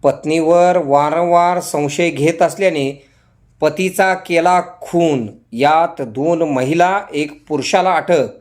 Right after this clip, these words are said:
शिराळा बायपास रस्त्यावरील सुरळे वस्तीजवळ दिनांक वीस पाच दोन हजार चोवीस रोजी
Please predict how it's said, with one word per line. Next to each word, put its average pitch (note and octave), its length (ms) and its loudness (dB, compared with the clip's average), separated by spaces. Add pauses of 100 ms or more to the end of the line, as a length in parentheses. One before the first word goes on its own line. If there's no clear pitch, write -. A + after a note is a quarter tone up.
(460)
शिराळा A3 560 2
बायपास F3 520 0
रस्त्यावरील D3+ 720 -2
सुरळे D#3 480 0
वस्तीजवळ D#3 640 -2
दिनांक D#3 480 -4
वीस F3+ 440 -6
पाच E3 300 0
दोन D3 200 -4
हजार D3 220 0
चोवीस E3+ 400 -4
रोजी C#3+ 380 0